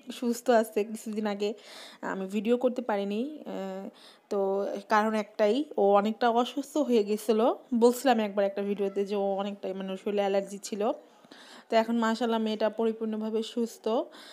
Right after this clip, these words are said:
আপনাদের সবার কাছে আমি একটা কথাই বলবো যে আমার বাচ্চাটার জন্য দোয়া করবেন, আর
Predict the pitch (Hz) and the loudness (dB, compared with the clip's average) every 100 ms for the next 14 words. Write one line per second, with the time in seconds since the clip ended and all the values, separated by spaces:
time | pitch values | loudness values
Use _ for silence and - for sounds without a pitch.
0 | - - - 196 202 196 202 214 214 220 | -20 -14 -10 -6 -4 -4 -2 2 2 2
1 | 247 247 240 220 214 226 233 240 254 208 | 0 2 4 2 -2 -4 -4 0 0 2
2 | 202 190 196 196 196 202 202 208 233 226 | -2 -2 -6 -4 -2 -2 -2 -2 -2 -2
3 | 226 226 214 214 226 226 226 214 185 190 | -2 -2 -4 -2 0 0 -2 -4 -2 -4
4 | 190 202 220 - - - 196 190 | -6 -12 -16 -18 -20 -12 -6 -2